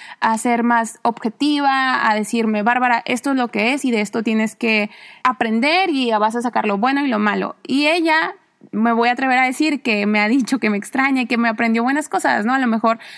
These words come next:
a ser un poco más soñadora, a saber que podemos ir más allá, que si le echamos un poco más de ganas, que ella es lo que tiene, ¿no? Ganas y constancia, solamente a lo mejor le falta ese chip de decir, "Bueno, quiero, quiero ir más allá de la media, ¿no? De lo que yo creo que está aquí terrenal y es lo que,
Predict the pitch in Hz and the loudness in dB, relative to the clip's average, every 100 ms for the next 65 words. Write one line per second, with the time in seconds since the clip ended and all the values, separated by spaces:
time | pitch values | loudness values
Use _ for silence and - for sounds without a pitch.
0 | - 254 285 262 262 269 254 254 226 226 | -4 0 2 2 0 0 0 0 0 2
1 | 233 214 - - 233 240 240 247 254 254 | 2 0 -2 -4 0 0 0 -2 0 0
2 | 226 226 254 240 240 240 226 233 226 - | 0 0 0 0 0 0 2 0 0 -6
3 | - - - - 262 277 240 254 254 269 | -20 -20 -10 -2 0 2 2 2 0 -2
4 | - 254 262 262 269 254 247 254 247 247 | 0 0 2 0 2 0 2 2 0 0
5 | 240 220 220 226 226 240 214 190 202 220 | 0 2 2 0 -2 -2 0 0 0 0
6 | 208 226 233 240 220 214 202 - 220 208 | 0 0 0 -2 -2 -4 -4 -2 -2 0
7 | 277 277 247 240 - - - - - 254 | 0 0 0 0 -2 -6 -20 -10 -2 0
8 | 254 254 247 226 220 226 233 226 226 233 | 0 0 0 0 0 0 0 0 -2 -2
9 | - 220 226 226 233 196 247 226 - - | -2 -2 -2 0 0 0 0 0 -4 -10
10 | - _ _ 262 269 285 - - 269 277 | -20 _ _ 0 0 -2 -4 -4 -2 0
11 | 277 262 262 254 254 226 202 226 202 190 | 0 0 0 0 0 0 0 0 0 0
12 | 220 240 240 233 226 220 247 - 269 285 | 0 0 0 0 -2 0 -2 -2 0 0
13 | 277 254 - 226 240 247 240 208 226 320 | -2 -4 -2 -4 -4 -2 -2 0 0 0
14 | - 247 220 240 247 196 | 0 -2 0 -2 -2 -4